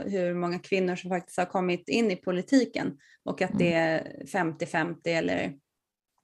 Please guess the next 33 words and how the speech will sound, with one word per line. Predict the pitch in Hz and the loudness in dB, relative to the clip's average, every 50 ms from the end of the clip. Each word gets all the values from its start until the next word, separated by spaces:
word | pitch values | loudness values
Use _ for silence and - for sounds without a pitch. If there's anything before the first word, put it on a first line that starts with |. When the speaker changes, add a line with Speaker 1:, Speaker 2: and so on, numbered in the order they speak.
| _ - - | _ -6 -4
Speaker 1:
vi | 190 | 2
kan | - 202 196 | 4 4 4
till | - 196 175 170 | 4 2 0 2
och | 170 | 2
med | 170 175 | 2 2
ligga | 180 170 165 180 - | 2 2 2 2 4
över | - 208 214 202 185 | 6 6 6 6 4
lite | 175 170 165 - - 170 | 2 0 -2 -4 -4 -4
i | 165 175 | -4 -4
svenska | 170 - 185 175 - - - - | -4 -2 -4 -4 -4 -4 -4 -4
riksdagen. | - - - - - - - | -4 -4 -6 -8 -8 -8 -6
Så | - 196 190 190 - - - - - _ - | -4 -4 -6 -6 -8 -14 -20 -20 -20 _ 2
det | 202 240 | 2 4
tycker | - 285 269 233 202 185 180 | 6 6 6 6 8 6 6
jag | 185 180 - - | 4 2 0 -2
är | - 190 175 | -2 -2 0
väldigt | 180 185 185 196 208 - | 0 0 0 0 0 -2
viktigt. | 196 185 - 185 175 - | -4 -4 -2 -4 -4 0
Och | 185 190 | 2 4
jag | 190 185 208 269 269 | 6 8 8 6 8
kan, | 285 247 226 220 208 - - - | 6 6 6 6 4 0 0 -2
<laughs> | - | 8
jag | - 277 269 233 233 277 277 | 10 12 12 12 12 12 12
kan | 320 269 214 | 10 8 8
vara | 190 175 175 | 8 6 4
så | - - | 6 4
här, | 185 185 180 175 - _ _ _ _ _ _ | 4 4 4 2 -4 _ _ _ _ _ _
jag | - 185 190 | 2 4 6
vill | 214 240 247 220 220 190 | 8 8 6 6 6 6
bara | 208 190 175 175 | 8 8 8 8
rösta | 165 175 175 - - 185 | 6 2 0 0 -4 -6
fram | 180 - 180 170 175 | -4 -2 -2 -2 0
en, | 175 175 | -2 -2